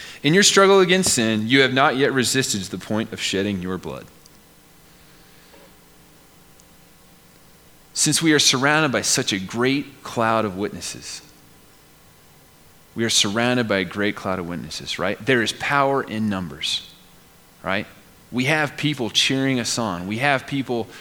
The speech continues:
that have come before us, the ancients, the, our moms and dads, like, people around us, you know, that, that have walked this path before, that have followed Christ for years on end, right? And that is our great cloud of witnesses. And so we can take,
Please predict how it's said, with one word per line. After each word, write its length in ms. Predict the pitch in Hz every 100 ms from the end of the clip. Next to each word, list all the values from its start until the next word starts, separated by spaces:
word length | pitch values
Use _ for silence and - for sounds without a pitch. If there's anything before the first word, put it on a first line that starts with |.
| -
that 140 | 127
have 140 | 139 -
come 200 | 170 170
before 380 | 123 - 139 107
us, 120 | -
the 140 | 110 -
ancients, 640 | 147 143 - 90 - - - - -
the, 380 | 120 117 110 104 - - - - - - -
our 160 | - 127
moms 380 | 131 143 147
and 120 | 131 117
dads, 400 | 131 131 104 104
like, 140 | 98 - - -
people 280 | - 165 143
around 380 | 120 131 143 85
us, 380 | 85 - - - - - - -
you 100 | 113
know, 80 | 127
that, 340 | 139 139 -
that 100 | 143
have 220 | 139 110
walked 320 | 120 147 165 -
this 160 | 110
path 320 | - 107 85
before, 260 | - - 98
that 120 | 101
have 120 | 113
followed 400 | - 139 147 139
Christ 340 | - 127 113 -
for 140 | 117
years 380 | 107 117 143 131
on 220 | 123 113
end, 280 | 120 101 85 - - - - - - -
right? 240 | - 127 -
And 120 | 120
that 160 | 135 165
is 120 | 165
our 80 | 135
great 180 | 120 120
cloud 220 | - 113
of 80 | 101
witnesses. 480 | 104 90 92 90 -
And 160 | 117
so 300 | - 139 120 - -
we 120 | - 147
can 160 | 170
take, 460 | - 170 156 -